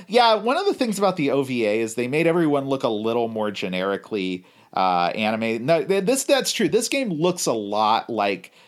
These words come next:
uh, the, the, the art style was inspired by, uh,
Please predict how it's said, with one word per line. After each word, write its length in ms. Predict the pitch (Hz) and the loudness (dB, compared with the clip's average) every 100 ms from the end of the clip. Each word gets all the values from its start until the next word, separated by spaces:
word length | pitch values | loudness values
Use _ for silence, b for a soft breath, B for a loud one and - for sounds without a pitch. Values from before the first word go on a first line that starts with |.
| b | b
uh, 720 | 110 104 98 92 92 87 82 - _ - | 0 2 2 2 2 0 -2 -4 _ -16
the, 720 | 110 117 113 110 - 117 107 | -8 -6 -4 -4 -2 -2 -2
the, 220 | 110 117 | -6 -8
the 220 | 98 117 123 | -8 -6 -4
art 260 | 107 107 | -4 -6
style 280 | - 120 104 | -2 0 0
was 140 | 101 | -2
inspired 560 | 107 98 - 95 95 90 | -6 -8 -2 0 0 -2
by, 320 | 90 85 87 85 - | -2 -2 -4 -6 -6
uh, 400 | 87 65 82 | -4 -2 -4